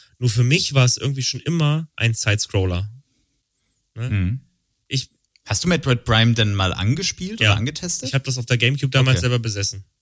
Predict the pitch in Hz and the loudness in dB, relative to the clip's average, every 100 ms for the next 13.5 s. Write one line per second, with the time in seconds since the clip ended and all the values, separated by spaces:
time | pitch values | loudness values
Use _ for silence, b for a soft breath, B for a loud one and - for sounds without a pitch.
0 | _ _ 104 - 95 95 113 - 123 98 | _ _ -14 -10 -12 -12 -16 -6 -2 0
1 | 98 113 110 117 - 113 110 110 101 92 | 0 0 0 -2 -2 0 0 2 2 2
2 | 95 95 92 87 90 87 B B - 143 | 2 0 -2 -4 -6 -8 B B -4 2
3 | 143 202 202 139 202 226 - 170 190 208 | 4 2 -2 0 -2 -2 0 0 0 -6
4 | 196 190 - 156 143 143 165 185 127 113 | -4 -4 -2 -2 0 -2 -2 -4 0 0
5 | 110 - - 110 120 131 131 - 120 117 | -2 -4 -2 0 2 2 0 0 0 2
6 | 135 123 - _ _ _ _ 92 - - | 0 0 -4 _ _ _ _ -4 -4 -10
7 | _ _ _ _ 110 117 98 110 104 - | _ _ _ _ 2 4 4 0 -2 0
8 | 117 98 98 - - 107 131 147 175 185 | 2 2 0 -4 -6 -2 0 0 -2 0
9 | 165 104 85 - 104 117 135 - - - | 0 0 -2 -4 -2 2 2 2 2 0
10 | - - - 120 107 104 147 151 151 151 | -4 -8 -4 0 2 2 2 2 0 2
11 | 143 147 123 131 123 113 113 104 90 78 | 2 2 2 2 2 0 2 0 0 -4
12 | 78 - _ _ _ _ _ _ - 110 | -8 -10 _ _ _ _ _ _ -4 0
13 | 151 151 120 - | 0 2 0 -2